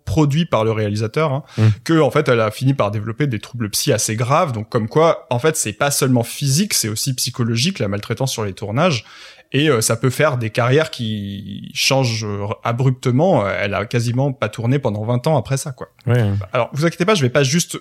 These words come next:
Speaker 1: euh, multiplier des anecdotes glauques, hein, c'est pas, euh, c'est pas le but. C'est pas non plus le but de dire, euh, on cancelle tout, on cancelle Tubr-, Kubrick,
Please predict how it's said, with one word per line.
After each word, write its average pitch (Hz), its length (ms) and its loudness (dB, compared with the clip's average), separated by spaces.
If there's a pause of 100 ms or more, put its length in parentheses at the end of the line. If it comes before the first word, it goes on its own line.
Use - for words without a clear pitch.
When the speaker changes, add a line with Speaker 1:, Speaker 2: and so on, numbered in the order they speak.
(120)
Speaker 1:
euh, 120 160 0 (100)
multiplier 139 460 2
des 120 160 2
anecdotes 104 420 0
glauques, 147 400 2
hein, 156 120 2
c'est - 220 -6
pas, 127 280 4
euh, 85 240 -6 (180)
c'est - 200 -10
pas 156 100 4
le 117 100 2
but. 127 320 0 (200)
C'est - 160 0
pas 247 120 4
non 247 120 2
plus 208 160 0
le 165 120 4
but 147 240 4
de 127 120 2
dire, 123 380 4
euh, 107 160 2
on 147 140 4
cancelle 139 440 2
tout, 160 180 2
on 131 40 4
cancelle 113 300 0
Tubr-, 156 300 0
Kubrick, 175 460 0